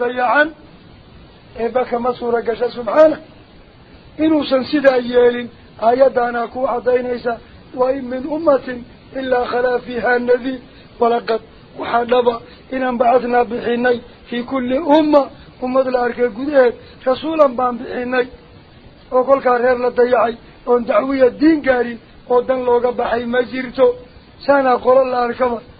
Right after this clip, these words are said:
nabi loogu diri jiray. Waxaana lala diri jiray, "An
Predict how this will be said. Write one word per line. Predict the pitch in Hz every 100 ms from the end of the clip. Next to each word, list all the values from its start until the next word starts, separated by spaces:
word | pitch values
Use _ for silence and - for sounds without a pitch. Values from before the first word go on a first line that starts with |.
| -
nabi | 269 254
loogu | 240 240 240 262 254
diri | 247 247
jiray. | 214 240 233 - - - -
Waxaana | 285 254 254 247 247
lala | 254 302 320
diri | 294 269 262 233
jiray, | 247 247 247 240 - - - -
"An | 240